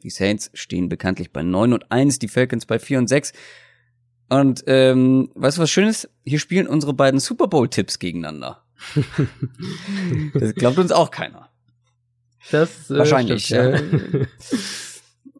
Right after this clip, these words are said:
Speaker 1: <laughs> Ähm, die Voraussetzungen haben sich da ein bisschen geändert.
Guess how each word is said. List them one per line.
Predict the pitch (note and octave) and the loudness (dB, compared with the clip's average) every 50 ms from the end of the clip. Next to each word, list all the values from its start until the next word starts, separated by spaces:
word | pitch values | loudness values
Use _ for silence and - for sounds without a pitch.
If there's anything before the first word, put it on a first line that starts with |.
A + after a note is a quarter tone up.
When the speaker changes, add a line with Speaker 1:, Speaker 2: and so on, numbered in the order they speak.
| - A2 | -6 -2
Speaker 1:
<laughs> | C3+ C3+ C3+ | 0 2 4
Ähm, | C#3 C#3+ C#3 C3+ C3 | 4 4 2 2 2
die | C#3 D3 D#3 D#3 D#3+ D#3+ D3 | 0 -2 0 0 0 0 -2
Voraussetzungen | - - C#3+ B2+ C3+ C#3 C3+ C#3+ C3 B2+ - C3 C3 B2+ | -2 -2 0 2 2 2 0 -2 -4 -2 -2 -2 0 0
haben | C3 C3+ | 0 0
sich | C3 B2+ | -2 -2
da | - A#2+ | -2 0
ein | B2 A#2+ A2+ | 0 0 -2
bisschen | C#3 C3 - - C3+ A#2+ | -4 -6 -4 -2 -2 -2
geändert. | G#2+ A#2 - _ - A2+ B2+ C#3 D3 D#3 F3+ A3 G#3+ - - - - | -2 -2 -4 _ 0 2 2 4 4 4 4 2 2 -2 -10 -14 -14